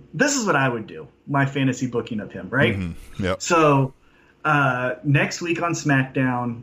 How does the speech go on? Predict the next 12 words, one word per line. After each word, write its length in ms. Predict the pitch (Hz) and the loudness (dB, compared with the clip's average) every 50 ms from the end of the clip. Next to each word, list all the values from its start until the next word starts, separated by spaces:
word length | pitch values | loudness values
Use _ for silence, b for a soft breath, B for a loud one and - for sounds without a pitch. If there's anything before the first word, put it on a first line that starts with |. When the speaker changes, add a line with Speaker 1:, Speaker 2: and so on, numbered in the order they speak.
| - - _ _ _ _ _ _ _ _ - | -16 -20 _ _ _ _ _ _ _ _ -6
Speaker 1:
uh, 220 | 123 131 123 120 - - | -4 -2 -2 0 0 2
it's 180 | 143 139 - | 2 4 4
announced 480 | 147 139 135 131 135 135 131 - - - | 6 6 6 6 6 4 4 2 0 0
through 240 | 139 139 135 131 127 | 4 4 4 4 4
Renee 320 | 123 123 127 143 151 156 | 4 4 6 6 6 6
Young 360 | 147 131 123 127 127 123 120 117 | 6 4 4 2 2 0 0 -2
or 100 | 117 110 | -4 -2
someone 520 | - - 139 127 120 117 113 113 113 117 | 0 2 2 2 2 2 0 0 0 0
that 300 | 123 123 127 117 - - - | 2 2 0 -2 -4 -2 0
Ellsworth 600 | 151 147 156 170 160 151 151 165 165 170 165 - - | 4 4 4 4 4 2 2 4 4 2 2 0 0
is 200 | 143 131 135 - | -2 0 0 0
so 720 | - - - 156 147 151 156 165 175 180 185 190 190 190 | 0 0 2 4 4 4 4 4 4 2 2 0 -2 -6